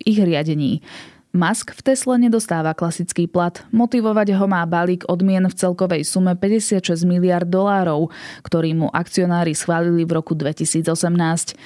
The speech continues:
Peniaze dostane postupne v dvanástich častiach pod podmienkou, že splní výkonnostné ciele, ako sú ziskovosť firmy a cena jej akcií na burze. Časť akcionárov chce teraz štedré odmeny anulovať.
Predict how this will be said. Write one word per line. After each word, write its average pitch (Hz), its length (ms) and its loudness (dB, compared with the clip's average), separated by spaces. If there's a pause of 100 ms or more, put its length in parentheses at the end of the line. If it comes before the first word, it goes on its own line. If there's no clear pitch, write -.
(220)
Peniaze 226 400 4
dostane 202 400 2
postupne 196 560 0
v 156 80 -2
dvanástich 208 640 0
častiach 175 480 -2
pod - 240 -8
podmienkou, 208 560 2
že 226 160 2
splní 214 400 0
výkonnostné 196 720 0
ciele, 156 480 0 (160)
ako 160 160 -4
sú 156 240 -4
ziskovosť 175 640 -4
firmy 208 560 0
a 160 80 -2
cena 170 320 -2
jej 143 160 -2
akcií 165 480 -4
na 156 160 0
burze. 165 400 -2 (840)
Časť - 400 -6
akcionárov 196 720 0
chce - 160 -4
teraz 180 320 -4
štedré 220 480 -2
odmeny 180 400 0
anulovať. 175 640 0